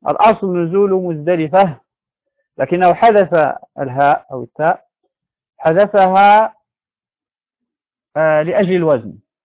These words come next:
فقال: "نزول مزدلفة عند، في رجوعنا"، أي عند الرجوع من عرفة ليلة النحر. هذا النزول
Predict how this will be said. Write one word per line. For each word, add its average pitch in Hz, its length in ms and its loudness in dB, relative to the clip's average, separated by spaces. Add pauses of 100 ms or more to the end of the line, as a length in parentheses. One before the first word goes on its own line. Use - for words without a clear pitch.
(760)
فقال: 185 460 2
"نزول 175 760 -2
مزدلفة 165 1160 -4 (1800)
عند، 196 360 0 (880)
في 233 100 0
رجوعنا"، 180 680 0 (520)
أي 220 340 6
عند 196 280 -2
الرجوع 190 640 0
من 170 200 -6
عرفة 208 680 2 (1600)
ليلة 208 400 2
النحر. 165 400 -2 (2500)
هذا 247 240 4
النزول 208 640 2